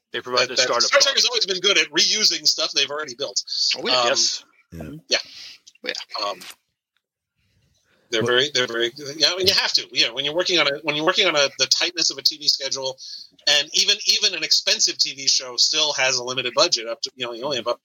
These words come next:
Speaker 2: certain amount you can do.
Speaker 4: Right.
Speaker 2: And, and I've noticed in particular that Voyager was really good about trying to do as many bottle episodes as they could, so they could blow the budget on something big
Speaker 4: Right.
Speaker 2: somewhere else in the season.
Speaker 3: Mm-hmm.
Speaker 4: Right.
Speaker 2: You know, there,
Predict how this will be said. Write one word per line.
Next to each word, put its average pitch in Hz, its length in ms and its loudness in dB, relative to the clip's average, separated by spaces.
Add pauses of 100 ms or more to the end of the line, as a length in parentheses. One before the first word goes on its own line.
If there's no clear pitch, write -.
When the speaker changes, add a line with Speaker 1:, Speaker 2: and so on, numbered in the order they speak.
(280)
Speaker 2:
certain 123 240 -2
amount 117 160 -10
you 107 60 -20
can 101 180 -14
do. 135 240 -4 (200)
Speaker 4:
Right. 82 300 -4 (140)
Speaker 2:
And, 117 320 0
and 135 100 0
I've 139 140 2
noticed 208 360 2
in 151 80 -4
particular 151 440 0
that 123 160 -2
Voyager 147 320 2
was 123 160 -4
really 139 200 0
good 131 180 2
about 120 260 -2
trying 127 220 -2
to 123 60 -14
do 123 120 -6
as 123 100 2
many 120 140 -6
bottle 123 320 2
episodes 120 360 2
as 113 100 0
they 110 100 -10
could, 127 240 0
so 123 160 2
they 117 160 -6
could 151 220 0
blow 131 200 2
the 120 100 -10
budget 123 280 2
on 113 100 -6
something - 280 0 (100)
big 110 160 -2 (380)
Speaker 4:
Right. 90 120 0
Speaker 2:
somewhere 113 240 -2
else - 160 2
in - 60 -12
the - 40 -4
season. 98 460 0
Speaker 3:
Mm-hmm. 101 80 -12
Speaker 4:
Right. 71 240 -10 (320)
Speaker 2:
You 110 80 0
know, 95 120 -8
there, 123 200 -2